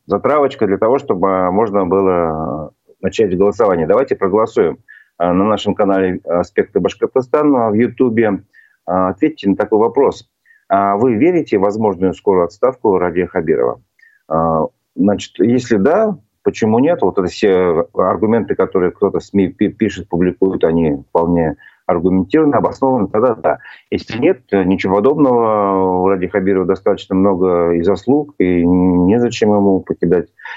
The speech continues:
скоро, э, пост, э, главы региона, тем более он всегда говорил, что он, э, ну, как бы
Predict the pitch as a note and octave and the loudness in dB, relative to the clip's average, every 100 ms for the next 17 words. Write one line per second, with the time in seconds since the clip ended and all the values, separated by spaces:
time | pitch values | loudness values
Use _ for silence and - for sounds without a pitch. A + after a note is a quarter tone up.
0 | - - - G2 F#2 E2+ E2+ E2+ D#2+ C2+ | -20 -20 -2 2 4 2 2 2 0 -4
1 | _ _ A2+ F#2+ - _ - E2+ E2+ E2 | _ _ 0 0 -4 _ -2 0 0 0
2 | F#2+ G2 F#2+ F2+ - - - - F#2+ G#2 | 0 2 0 0 -4 -10 -18 -4 0 2
3 | D#3 F#3+ D#3+ - A#2 G2+ G#2 G2 F#2 F#2 | 2 2 0 -2 -2 2 2 2 0 -2
4 | F#2+ F#2+ F2 F2+ E2+ - - E2 D#2 D2 | 0 0 2 0 0 -4 -4 -2 -2 -6
5 | _ _ _ _ - D#2+ D#2 F#2 D#2 D2 | _ _ _ _ -4 -2 0 0 -2 -4
6 | D2+ C2 C2 | -4 -4 -10